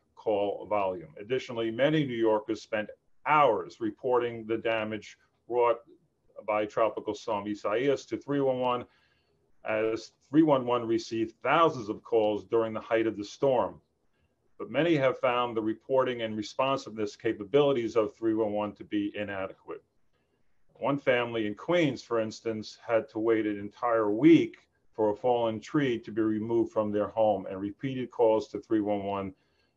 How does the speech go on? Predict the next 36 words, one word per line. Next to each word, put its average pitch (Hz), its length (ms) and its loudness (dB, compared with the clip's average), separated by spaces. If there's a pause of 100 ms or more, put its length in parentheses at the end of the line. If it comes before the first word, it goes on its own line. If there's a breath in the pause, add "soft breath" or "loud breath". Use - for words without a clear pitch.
(100)
the - 60 -20
fire 107 300 2
department, 98 640 -2
the - 60 -20
parks 104 300 -2
department, 95 600 -8 (500)
yielded 104 340 2
no 104 160 0
results. 92 760 -6 (240)
Uh, 90 220 -6
crucially, 113 760 0
uh, 92 320 0 (580)
this 117 220 -4
family, 110 640 0 (220)
uh, 90 320 -8 (460)
was 98 320 -6
not 127 280 4
able 101 340 2
to - 160 -10
report 101 480 0
the 98 80 -16
severity 101 480 -2
of 92 100 -4
the 90 60 -10
situation, 95 800 -8
as 95 200 -8
their 98 160 -6
service 113 420 0
request 101 500 -2
did 92 120 -12
not 110 280 -4
have 110 200 0
the 110 120 -2
ability 101 420 -2
to 101 100 -8
show 113 540 6